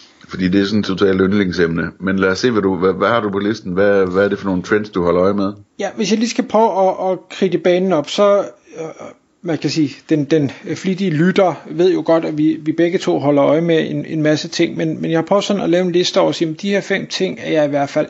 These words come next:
Speaker 2: ekstra opmærksomme på her i tyve treogtyve i forhold til, hvor bevæger ting sig hen, øh, og et, hvordan kan, kan man hægte sig på den vogn, hvis, hvis, øh,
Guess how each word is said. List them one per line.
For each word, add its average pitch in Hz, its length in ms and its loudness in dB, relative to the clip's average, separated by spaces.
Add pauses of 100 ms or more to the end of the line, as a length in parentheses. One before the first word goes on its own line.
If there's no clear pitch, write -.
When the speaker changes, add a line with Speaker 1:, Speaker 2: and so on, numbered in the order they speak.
(100)
Speaker 2:
ekstra 220 440 0
opmærksomme 160 840 0
på 170 460 0 (680)
her 170 320 2
i 139 260 -2 (100)
tyve 160 260 2
treogtyve 151 760 -2
i 165 60 -10
forhold 160 500 2
til, 160 440 2 (600)
hvor 165 560 0
bevæger 147 380 2
ting 190 340 -4
sig - 160 -4
hen, 226 260 0 (840)
øh, 151 220 0 (120)
og 151 340 2 (480)
et, 226 260 -2
hvordan 165 360 0
kan, 160 540 -2 (140)
kan 151 140 -2
man 127 200 0
hægte 160 420 0
sig 143 180 2
på - 100 -4
den 165 320 0
vogn, 160 340 0
hvis, 143 340 -2
hvis, 147 400 -8
øh, 135 340 -2